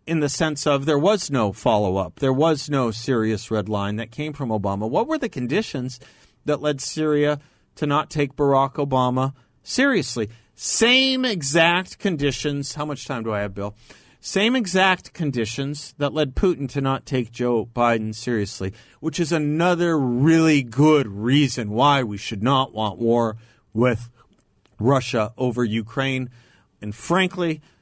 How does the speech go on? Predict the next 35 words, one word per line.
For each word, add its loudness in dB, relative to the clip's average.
sotto -2
voce, 0
anywhere 0
else. -6
You -2
don't 2
take 0
a 0
serious -2
leader 2
in -2
a -4
serious -4
country -8
anywhere 2
in 0
history -4
and -8
think -2
it's -4
a -6
good 0
idea 2
to -2
put -2
him -2
up -2
against -6
an -4
unserious -6
leader -4
in -8
an -4
unserious -8
country. -14